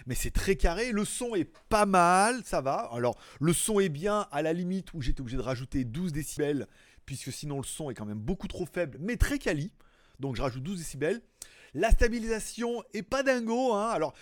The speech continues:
les petits trucs, ma-, comme il faut en moto ça va, mais dès que tu marches, c'est vrai qu'il y a quand même un effet de ballon et tout, elle a du mal, moins bien que la GoPro,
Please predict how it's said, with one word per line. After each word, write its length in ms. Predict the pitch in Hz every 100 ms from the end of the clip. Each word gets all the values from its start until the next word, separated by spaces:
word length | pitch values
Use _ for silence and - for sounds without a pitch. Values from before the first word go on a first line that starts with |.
| -
les 100 | 170
petits 160 | -
trucs, 360 | 233 - 233 -
ma-, 200 | 170 180
comme 140 | 170
il 40 | 175
faut 120 | 185
en 80 | 175
moto 220 | 165 180
ça 120 | 170
va, 80 | 196
mais 120 | 170
dès 100 | 131
que 60 | 190
tu 120 | -
marches, 280 | 151 190 -
c'est 100 | 131
vrai 80 | 185
qu'il 120 | -
y 40 |
a 40 | 147
quand 60 |
même 100 | 151
un 60 | 135
effet 220 | 139 151
de 60 | 139
ballon 340 | 120 127 175
et 40 |
tout, 200 | 131 151 -
elle 140 | 120 156
a 80 |
du 120 | 147 117
mal, 320 | 110 147 202 _ - -
moins 300 | 123 160 220
bien 240 | 170 202
que 120 | 196 180
la 60 |
GoPro, 480 | 147 127 - 165 208